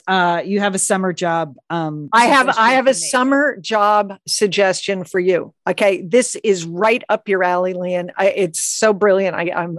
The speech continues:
Speaker 2: I'm really excited about it. Can't wait to
Speaker 1: <laughs> Okay.
Speaker 2: tell you.
Speaker 1: I need more jobs, so that's good. <laughs> Um, all right. Speaking of that, our sister Liz is on the job this week. She is at the World Track and Field Championships in Eugene, Oregon, World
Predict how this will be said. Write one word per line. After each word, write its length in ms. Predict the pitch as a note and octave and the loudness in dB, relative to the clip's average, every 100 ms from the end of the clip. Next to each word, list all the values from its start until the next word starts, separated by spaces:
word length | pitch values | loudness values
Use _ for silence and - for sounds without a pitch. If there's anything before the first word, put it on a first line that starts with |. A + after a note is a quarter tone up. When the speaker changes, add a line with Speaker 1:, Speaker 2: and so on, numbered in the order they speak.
| - | -6
Speaker 2:
I'm 200 | F3 F3 | -6 -4
really 220 | F#3 F3 | -2 -2
excited 440 | E3 F3 E3 D#3+ | -4 -4 -4 -4
about 260 | D#3 F3 G#3 | -6 -2 -4
it. 100 | - G3+ | -4 -6
Can't 140 | G#3+ | -2
wait 160 | A3+ G3+ | 0 0
to 80 | G3+ | 0
Speaker 1:
<laughs> 20 | |
Okay. 80 | D#3+ | -2
Speaker 2:
tell 200 | E3+ - | -4 -6
you. 80 | - - _ - - | -10 -20 _ -20 -6
Speaker 1:
I 100 | G#3 | 0
need 180 | A#3 B3 | 2 2
more 160 | B3+ A#3 | 2 0
jobs, 360 | G3+ E3+ C#3 - | 0 -2 -4 -8
so 120 | F3+ | -4
that's 260 | F#3 F3+ | -4 -4
good. 220 | - D3+ - | -8 -6 -4
<laughs> 60 | - - - | -4 -6 -6
Um, 640 | G#3+ A#3 A3+ G#3 G3+ F#3+ E3+ _ _ - | 2 4 4 4 0 -4 -8 _ _ 2
all 60 | |
right. 180 | D4+ C4+ | 2 2
Speaking 340 | - D4+ C#4+ C4 | 0 -6 -4 -4
of 80 | |
that, 260 | A#3+ G#3+ F3 | 0 0 -2
our 140 | G3+ G3+ | -2 -2
sister 320 | B3+ A#3+ A#3+ | -4 -4 0
Liz 200 | C4 B3+ | 0 0
is 140 | G#3 | -2
on 160 | G3 F3 | -2 -4
the 80 | D#3+ | -6
job 380 | E3 C#3+ C3 - | -6 -8 -10 -6
this 240 | F#3 - F#3 | -4 -4 -2
week. 200 | E3+ - | -4 -4
She 280 | G#3 G3+ | -8 -6
is 120 | F#3 F#3 | -6 -2
at 200 | F3 F3 | -4 -4
the 60 | |
World 260 | D#3+ F3+ E3+ | -4 -4 -2
Track 260 | F3+ E3 | -4 -4
and 160 | F3+ D#3 | -6 -8
Field 260 | F3 E3 D#3+ | -6 -4 -6
Championships 920 | F3 E3 - D#3 D#3 D#3+ D3+ - - | -8 -10 -10 -10 -8 -8 -8 -10 -10
in 280 | E3+ F3 E3 | -6 -6 -6
Eugene, 480 | D#3 F#3 D#3 F3 D#3 | -8 -8 -6 -6 -6
Oregon, 480 | D#3+ D#3+ D#3+ D#3+ D#3 | -6 -6 -6 -8 -10
World 320 | C#3 F3+ F3+ | -6 -2 -2